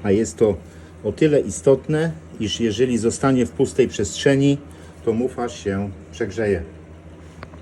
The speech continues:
Jeszcze musimy zrobić bruzdę na mufę końcową. Też musimy ją wypełnić klejem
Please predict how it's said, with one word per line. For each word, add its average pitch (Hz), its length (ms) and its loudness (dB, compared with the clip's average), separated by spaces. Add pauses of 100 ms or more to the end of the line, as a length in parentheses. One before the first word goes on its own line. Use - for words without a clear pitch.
(3250)
Jeszcze 120 280 -8
musimy 113 440 -8
zrobić 101 540 -10 (220)
bruzdę 113 520 -2
na 92 280 -6 (1300)
mufę 113 260 -4
końcową. 123 680 -2 (680)
Też 131 300 0
musimy 113 380 -6
ją 107 180 -8
wypełnić 98 720 -8 (1120)
klejem 104 440 -2